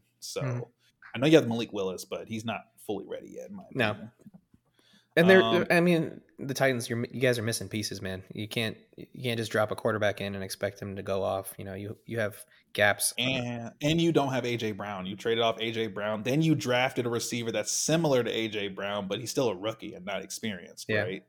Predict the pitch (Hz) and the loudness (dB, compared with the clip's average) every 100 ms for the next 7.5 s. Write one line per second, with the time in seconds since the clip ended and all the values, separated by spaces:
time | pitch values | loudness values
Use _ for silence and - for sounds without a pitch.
0 | - - 90 92 95 _ _ - 123 117 | -20 -14 -8 -6 -8 _ _ -6 0 0
1 | 110 101 107 127 - - 107 95 98 117 | 0 -2 -4 -4 -4 -8 -6 -6 -4 -6
2 | - 117 117 113 117 107 90 - 107 139 | -4 -2 0 -2 -4 -6 -6 -4 -2 -2
3 | - _ _ _ _ _ - 107 101 120 | -4 _ _ _ _ _ -6 -6 -2 2
4 | 127 127 123 113 113 107 110 117 147 170 | 2 2 0 0 -2 0 0 2 4 2
5 | 170 - - 98 120 117 123 131 127 117 | 0 -6 -8 -4 -4 -2 -2 -2 0 -2
6 | 110 104 107 123 123 120 117 113 110 98 | -2 -4 -4 -2 -2 -2 -2 -4 -6 -12
7 | 95 92 92 87 | -12 -14 -16 -16